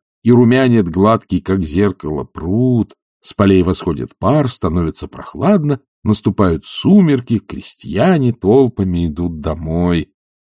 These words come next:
Праздная дворня сидит у ворот, там слышатся весёлые голоса, хохот, балалайка, девки играют в горелки.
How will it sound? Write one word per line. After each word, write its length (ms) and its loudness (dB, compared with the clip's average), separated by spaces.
Праздная 420 2
дворня 480 0
сидит 460 -4
у 100 -2
ворот, 500 -2
там 160 -2
слышатся 480 -2
весёлые 480 -2
голоса, 540 -2
хохот, 400 -2
балалайка, 580 -2
девки 480 0
играют 360 0
в 40 -6
горелки. 640 0